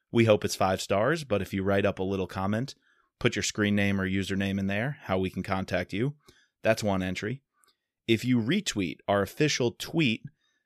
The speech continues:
promoting this episode, once we publish this episode, go ahead, retweet and share that. Same on Instagram if you share our story, the official story where we're publishing this episode. And if you join on Facebook, the No Limits group,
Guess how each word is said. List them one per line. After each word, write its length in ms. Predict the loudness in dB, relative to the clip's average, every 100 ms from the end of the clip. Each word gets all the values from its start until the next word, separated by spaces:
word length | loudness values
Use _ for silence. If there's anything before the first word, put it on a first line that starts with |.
| _
promoting 460 | 2 6 6 6 4
this 180 | 2 2
episode, 600 | 2 0 2 2 0 2
once 240 | 2 2
we 120 | -2
publish 400 | 0 0 0 0
this 180 | -2 -2
episode, 480 | -4 -4 -2 -2 0
go 180 | 2 2
ahead, 180 | 0
retweet 520 | -2 -4 -4 -4 -4 -4
and 80 |
share 260 | -4 -2 -2
that. 280 | 0 -2 -4 _ _ _ _ _ _ _
Same 320 | 0 4 4
on 100 | 4
Instagram 580 | 2 0 -2 0 0 0
if 120 | -2 -4
you 80 |
share 280 | -2 2 2
our 100 | 2
story, 540 | 0 2 2 4 0 -2
the 80 | -4
official 300 | -2 -4 -4
story 420 | -4 -2 -2 -2
where 220 | -2 0
we're 100 | -2
publishing 480 | 0 -2 0 -2 -4
this 160 | 0
episode. 540 | 0 0 -2 0 0 -2 _ _ _ _ _ _ _
And 300 | 2 4 4
if 160 | 2 0
you 80 | 0
join 260 | 2 4
on 140 | 2 0
Facebook, 640 | 0 0 0 -2 -4 -4
the 140 | -6 0
No 240 | 4 6
Limits 380 | 6 4 2 -2
group, 320 | 0 0 -2